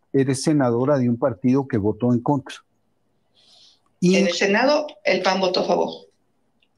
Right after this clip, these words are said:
Speaker 1: en general, los pronunciamientos del pan son contra los programas sociales.
Speaker 2: No,
Speaker 1: Por un lado.
Speaker 2: no sé,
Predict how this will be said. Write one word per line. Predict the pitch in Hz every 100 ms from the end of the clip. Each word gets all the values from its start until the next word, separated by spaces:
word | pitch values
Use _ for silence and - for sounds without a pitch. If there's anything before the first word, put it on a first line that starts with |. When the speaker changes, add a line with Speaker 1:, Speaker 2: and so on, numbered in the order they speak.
| _ _ _ _ _ - - -
Speaker 1:
en | 180
general, | 165 190 185 208 233 262 - - -
los | 156 156 -
pronunciamientos | 170 151 156 151 160 156 180 185 139
del | 143 127
pan | 170 170
son | 156 147
contra | - 131 127 120
los | 120 117 -
programas | 110 110 110 113 107
sociales. | 107 - 90 - - - _ _ -
Speaker 2:
No, | 262 277 294 -
Speaker 1:
Por | 170 170
un | 185 175
lado. | 147 120
Speaker 2:
no |
sé, | 127 131